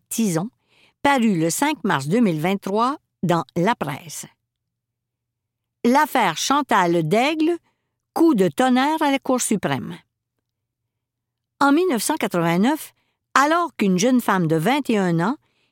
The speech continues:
écrit l'histoire du droit à l'avortement à la Cour suprême du Canada, grâce à son combat pour ne plus porter l'enfant d'un homme violent, la journaliste Marie Tison est aux premières loges.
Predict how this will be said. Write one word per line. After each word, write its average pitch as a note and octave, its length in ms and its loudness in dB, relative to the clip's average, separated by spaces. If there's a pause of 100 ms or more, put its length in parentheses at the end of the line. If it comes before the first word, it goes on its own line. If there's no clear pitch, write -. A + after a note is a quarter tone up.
(160)
écrit A#3+ 460 2
l'histoire A#3 680 0
du D#3+ 220 -2
droit F3 420 0 (180)
à D#3 140 -2
l'avortement G#3 720 0 (160)
à E3+ 80 -2
la C#3+ 100 0
Cour C#4 220 0
suprême D#3 440 -2
du D3+ 120 -4
Canada, A3 500 0 (640)
grâce G3+ 420 0 (100)
à F3 80 0
son D#3+ 220 -4
combat G3+ 540 0 (400)
pour F#3+ 160 2
ne F#3+ 180 2
plus B3+ 240 2
porter G#3 380 0
l'enfant F#3+ 560 0
d'un D3 240 0
homme C#3+ 180 0
violent, B3+ 380 0 (800)
la D4+ 120 4
journaliste D#4 680 0
Marie G3+ 460 2
Tison C4+ 460 -2 (120)
est A3 180 0
aux F#3+ 100 2
premières F#3+ 420 0
loges. C#3 420 -6